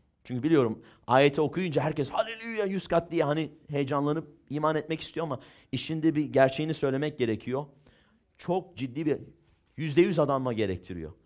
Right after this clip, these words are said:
Yüzde yüz adanma gerektiriyor. Ne kadar çok adanırsan, ne kadar çok Rabbi ararsan, ne kadar Rabbe bağlanırsan,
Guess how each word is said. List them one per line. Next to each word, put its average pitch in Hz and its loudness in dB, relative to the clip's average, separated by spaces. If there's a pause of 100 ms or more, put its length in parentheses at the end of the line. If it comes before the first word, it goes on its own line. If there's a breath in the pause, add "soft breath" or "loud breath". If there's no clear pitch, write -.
(1040)
Yüzde 120 -4
yüz 120 -6
adanma 107 -2
gerektiriyor. 87 -8 (760)
Ne 139 2
kadar 143 6
çok 143 -4
adanırsan, 110 0 (720 loud breath)
ne 156 6
kadar 143 0
çok 113 -6
Rabbi 113 2
ararsan, 120 -2 (520 soft breath)
ne 151 2
kadar 139 4
Rabbe 107 0
bağlanırsan, 110 -2